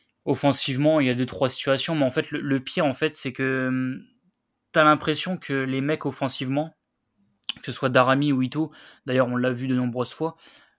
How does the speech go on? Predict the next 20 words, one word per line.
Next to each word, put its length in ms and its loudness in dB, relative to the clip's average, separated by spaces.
euh, 560 0
il 80 -12
y 40 0
avait 100 0
aucun 320 2
échange, 320 -2
en 60 -8
fait. 280 -14
C'était, 480 -2
euh, 720 -2
sur 260 -2
un 80 2
exploit 300 -2
individuel 500 -2
qu'on 100 -12
pouvait 240 -4
que 100 -8
marquer, 300 -4
j'ai 80 -10
l'impression. 400 -12